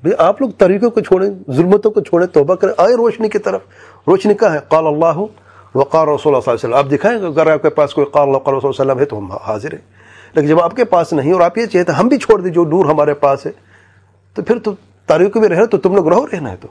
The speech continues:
ہم تو نہیں رہنا چاہتے تاریکی میں تم، تم لوگوں کے ساتھ۔ ہمارے پاس روشن دلیل موجود ہے، اگر تمہارے پاس ہے تو سامنے لاؤ، نہیں ہے تو پھر اپنے سر خم کر کے تسلیم کرو یا خاموشی سے رہو اور فتنہ اور فساد برپا نہ کرو۔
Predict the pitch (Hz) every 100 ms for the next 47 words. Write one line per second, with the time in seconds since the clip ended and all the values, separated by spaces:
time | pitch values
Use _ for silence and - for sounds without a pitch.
0 | - 156 208 302 240 165 170 156 156 127
1 | 139 123 110 113 107 117 113 123 117 107
2 | 101 - 95 _ - _ _ 107 120 127
3 | 127 120 120 143 127 143 214 180 139 143
4 | 113 113 - - - 123 117 120 127 127
5 | 127 117 127 123 - 117 143 175 147 139
6 | 156 185 175 - 214 - _ _ _ _
7 | _ _ _ _ _ _ _ _ _ _
8 | 101 113 - 156 139 - 123 117 113 113
9 | 113 - 131 151 160 185 - - - 147
10 | - 131 147 175 151 139 185 - - 151
11 | 190 - _ _ _ _ _ _ _ _
12 | _ _ _ _ - - 120 - 143 143
13 | - 107 117 123 110 104 107 107 117 110
14 | 110